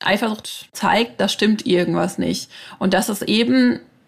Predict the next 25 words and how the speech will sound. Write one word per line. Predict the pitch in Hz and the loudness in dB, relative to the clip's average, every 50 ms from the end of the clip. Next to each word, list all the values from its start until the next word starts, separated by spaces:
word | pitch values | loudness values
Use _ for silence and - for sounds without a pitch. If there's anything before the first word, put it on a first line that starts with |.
| _ _ | _ _
immer | - 214 240 262 277 262 254 | 2 4 4 4 4 4 2
das | 208 226 - - | 2 0 0 0
Verhalten | - 220 202 202 196 220 - - 202 | 0 0 2 4 2 2 2 0 -2
des | 180 175 - | -2 -2 -4
Partners | - - 196 208 240 - - - 480 494 - - - | -2 0 2 2 2 2 0 -2 -2 -2 -6 -8 -4
oder | - 208 233 254 247 233 220 | -2 0 2 2 4 4 2
es | 262 - | 2 0
ist | - 214 - - - - - | -4 -6 -6 -8 -12 -14 -8
wirklich | - 214 220 220 - 196 202 | -4 -2 -2 0 0 0 0
meine | 214 202 196 185 180 | 0 0 2 2 2
eigene | 175 170 180 202 196 185 | 2 2 2 0 0 -2
Projektion. | - - - 175 170 - - - - 196 185 170 | -2 -2 -2 -2 -2 -4 -6 -4 -2 0 0 0
Und | 165 | 0
da | 170 175 | -2 -2
gibt | 190 190 - - | -4 -6 -8 -10
es | 190 - - | -14 -12 -8
zwei, | - - 180 175 - | -4 -2 0 0 0
da | - 214 180 | -2 -2 -4
gibt | 175 - 190 - | -4 -4 -6 -8
es | 208 196 | -6 -6
einfach | 196 - 185 190 190 | -4 -4 -2 -2 0
nur | 190 185 175 | 0 0 0
diese | 185 175 180 - | -2 -4 -6 -8
zwei | - - 170 165 | -6 -4 -4 -2
Baustellen | 160 175 170 180 190 - - - 170 165 165 165 185 | 0 0 0 0 0 -2 -2 -2 0 0 0 -2 -4